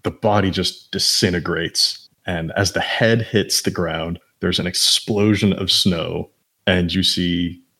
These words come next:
Tolson, just Tolson, wearily, angrily, meltily trying to crawl out of this space,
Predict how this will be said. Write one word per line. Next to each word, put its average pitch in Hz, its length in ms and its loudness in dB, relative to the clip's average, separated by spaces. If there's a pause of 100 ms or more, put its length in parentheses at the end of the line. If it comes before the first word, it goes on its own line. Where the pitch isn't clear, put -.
(100)
Tolson, 92 540 0 (220)
just - 300 0
Tolson, 92 460 0 (480)
wearily, 95 840 2 (300)
angrily, 92 680 2 (500)
meltily 98 880 2 (300)
trying 90 260 0
to 92 60 2
crawl 87 480 -2
out 80 240 -2
of 92 120 -6
this 95 160 0
space, - 640 0